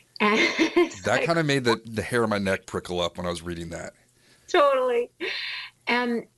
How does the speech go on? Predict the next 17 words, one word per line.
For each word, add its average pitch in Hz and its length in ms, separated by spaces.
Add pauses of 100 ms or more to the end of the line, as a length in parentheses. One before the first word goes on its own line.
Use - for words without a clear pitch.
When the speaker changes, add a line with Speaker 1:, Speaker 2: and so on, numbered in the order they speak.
(280)
Speaker 1:
the 220 160
thing 254 280
is, 262 140
these 202 260
fish 196 220
have 180 140
never 180 640
encountered 180 560
humans, 170 800 (360)
and 185 600
they're 214 280
the 214 200
apex 185 460
predator. 170 720 (300)
So - 220
they're 190 400
fearless. 165 640